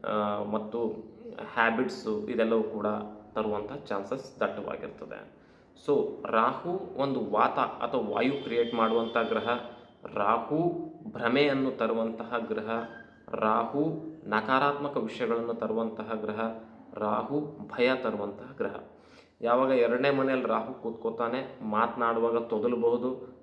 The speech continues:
ಮಿಸ್ ಸೆಂಟೆನ್ಸು, ಮಿಸ್ ಮ್ಯಾಚ್ ಆಫ್ ವರ್ಡ್ಸ್ ಆಗ್ಬೋದು, ಮತ್ತು ಕುಟುಂಬದಲ್ಲಿ ಪ್ರಾಬ್ಲಮ್ಸು ಇವೆಲ್ಲವೂ ಕೂಡ ಸಾಮಾನ್ಯವಾಗಿ ನಿಮಗೆ ನೋಡ್ಲಿಕ್ಕೆ ಸಿಗ್ತದೆ.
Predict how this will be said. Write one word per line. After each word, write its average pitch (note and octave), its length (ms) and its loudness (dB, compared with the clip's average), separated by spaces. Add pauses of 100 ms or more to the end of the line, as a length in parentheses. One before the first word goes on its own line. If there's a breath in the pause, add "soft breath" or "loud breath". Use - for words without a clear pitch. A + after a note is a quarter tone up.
(140)
ಮಿಸ್ G#2+ 340 -2
ಸೆಂಟೆನ್ಸು, A#2 880 -2 (160)
ಮಿಸ್ B2 380 -2
ಮ್ಯಾಚ್ A2+ 400 0
ಆಫ್ A2+ 200 0 (540)
ವರ್ಡ್ಸ್ A#2 380 4
ಆಗ್ಬೋದು, A#2+ 720 -2 (360 loud breath)
ಮತ್ತು C#3 420 2 (140)
ಕುಟುಂಬದಲ್ಲಿ B2 600 2
ಪ್ರಾಬ್ಲಮ್ಸು A2+ 760 -2
ಇವೆಲ್ಲವೂ G#2+ 520 0
ಕೂಡ G#2+ 120 -4
ಸಾಮಾನ್ಯವಾಗಿ G2 680 -6
ನಿಮಗೆ G2+ 220 -4
ನೋಡ್ಲಿಕ್ಕೆ G2 460 -8
ಸಿಗ್ತದೆ. - 500 -14